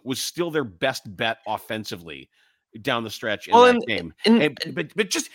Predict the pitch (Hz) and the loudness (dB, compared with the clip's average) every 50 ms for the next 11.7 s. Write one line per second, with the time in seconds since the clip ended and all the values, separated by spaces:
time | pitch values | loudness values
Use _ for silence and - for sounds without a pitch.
0 | - - - - - - 107 - - 320 359 370 370 294 208 202 165 - - 339 | -18 -8 -4 -2 0 0 2 2 4 4 4 6 4 2 0 -2 -6 -4 -4 -4
1 | 359 320 320 247 170 - - _ - - - - 320 359 392 381 269 - - 180 | -2 0 0 0 0 0 -2 _ -8 -6 -2 2 2 4 4 4 2 2 0 -2
2 | 147 123 120 101 80 69 55 _ _ _ _ _ _ _ _ _ _ _ _ _ | -2 -2 -2 -4 -8 -10 -16 _ _ _ _ _ _ _ _ _ _ _ _ _
3 | - _ _ _ _ _ _ _ _ _ _ _ _ - 131 151 175 190 175 147 | -20 _ _ _ _ _ _ _ _ _ _ _ _ 0 2 4 4 6 4 4
4 | 127 117 131 131 123 107 92 85 - - - - 139 135 131 135 - _ _ 147 | 2 4 4 4 6 6 6 4 2 -2 -2 0 2 2 2 2 -2 _ _ 2
5 | 156 175 214 220 214 - - 143 143 143 143 143 139 135 135 - 165 196 220 311 | 2 4 4 2 2 0 0 2 4 4 4 4 0 0 -2 -4 -4 -2 -2 -2
6 | 285 214 - - - 120 123 123 120 117 107 101 95 - - - - _ _ _ | -2 -4 -4 0 2 2 4 4 4 2 0 -2 -6 -8 -10 -12 -14 _ _ _
7 | _ _ _ _ _ _ _ - 117 131 147 170 202 185 - - - - 107 98 | _ _ _ _ _ _ _ 0 2 2 2 2 2 0 -2 -2 0 4 6 6
8 | 107 - - - 113 104 101 95 - - 104 98 - 104 95 - - 95 90 90 | 6 4 2 -2 -4 -2 -2 -2 -2 -2 -4 -4 -4 -6 -8 -4 -2 0 0 2
9 | 92 95 98 98 - _ _ _ - - - - _ _ 110 113 - - 143 143 | 2 0 0 -2 -6 _ _ _ -20 -20 -20 -20 _ _ -6 -6 0 2 4 6
10 | 147 156 156 143 143 120 - - 110 - - 127 110 - 113 98 107 - - - | 6 6 6 6 4 4 4 2 0 0 -2 -4 -2 2 2 2 2 2 -2 -6
11 | - - - 95 98 110 95 90 85 80 82 92 101 95 | -6 -2 0 0 2 2 0 -2 0 2 2 2 2 0